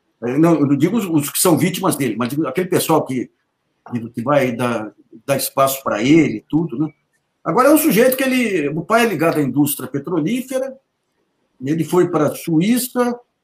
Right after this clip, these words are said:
tava numa universidade lá da, da, da Suíça, que foi enviada, essa universidade foi contratada pela Trafigura, que é uma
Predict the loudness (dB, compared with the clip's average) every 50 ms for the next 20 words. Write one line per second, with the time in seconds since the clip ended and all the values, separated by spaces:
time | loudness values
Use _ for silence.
0 | _ _ _ _ _ _ _ -2 0 0 2 2 2 4 4 6 6 6 6 6
1 | 4 4 0 -2 -2 -4 -6 -6 -2 2 2 2 2 2 0 -4 -4 -4 -2 -4
2 | -4 -6 -8 -16 -18 -10 -8 -8 -8 -8 -10 -14 -8 -4 -4 -4 -2 -2 -4 -4
3 | -4 -4 -6 -6 -4 _ -8 -6 -4 -2 -2 -2 2 4 4 4 4 6 6 6
4 | 6 6 4 2 0 -2 0 0 0 0 0 0 2 2 0 0 0 -6 -6 -6
5 | -6 -2 -2 -4 -4 0 0 0 2 2 0 -4 -8 -8 -8 -8 -8 -6 _ -6
6 | -6 -6 -8 -10 -4 -2 2 2 2 0 0 -6 -6 -4 -4 -4 -4 -4 -8